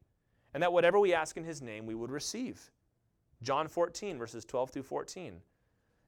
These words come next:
Jesus said, "Truly I say to you, whoever believes in me," not apostles, "whoever believes in me,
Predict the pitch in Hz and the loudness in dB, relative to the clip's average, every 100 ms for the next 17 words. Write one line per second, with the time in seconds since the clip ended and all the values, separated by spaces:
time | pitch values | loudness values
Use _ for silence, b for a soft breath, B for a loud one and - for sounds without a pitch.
0 | - 135 143 139 127 139 120 - 151 147 | -6 -2 -2 -2 0 0 -2 -6 -4 0
1 | 143 131 165 165 143 113 107 135 b b | 0 -2 -4 -6 -6 -6 -6 -6 b b
2 | _ 170 185 185 208 202 214 208 208 185 | _ 4 8 8 8 8 6 6 0 0
3 | 226 214 175 101 - _ 87 95 160 202 | 0 0 -2 -4 -12 _ -12 -8 -4 0
4 | 190 - 98 135 - - _ _ _ 151 | 0 0 -6 -8 -12 -18 _ _ _ -2
5 | 143 147 135 139 143 180 196 123 107 92 | 0 0 2 2 2 0 -2 -4 -8 -12
6 | 71 | -16